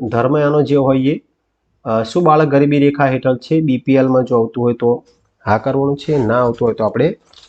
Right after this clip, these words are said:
નો કરી દેવાનું છે. ચાલો, હવે અહીંયા, અ, એની પછી છે શું બાળક અંત્યોદય અન્ન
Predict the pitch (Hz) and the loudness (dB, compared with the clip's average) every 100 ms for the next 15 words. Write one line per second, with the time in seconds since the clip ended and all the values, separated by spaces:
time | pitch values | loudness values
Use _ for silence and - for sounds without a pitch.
0 | _ - 107 117 117 120 127 127 131 131 | _ -4 2 2 2 2 2 2 2 0
1 | 185 - _ _ _ _ _ _ _ _ | -6 -8 _ _ _ _ _ _ _ _
2 | _ _ _ _ _ _ _ _ _ _ | _ _ _ _ _ _ _ _ _ _
3 | _ _ _ _ - 113 92 - 131 175 | _ _ _ _ -8 -6 -6 0 4 6
4 | 170 190 165 175 _ _ _ 113 113 120 | 6 6 2 -2 _ _ _ -4 -4 -4
5 | - 147 190 170 170 170 175 175 - 175 | -2 0 2 0 0 0 2 2 0 2
6 | 139 139 143 127 123 135 135 143 139 123 | 4 2 2 -2 0 0 0 0 -2 -4
7 | 120 | 0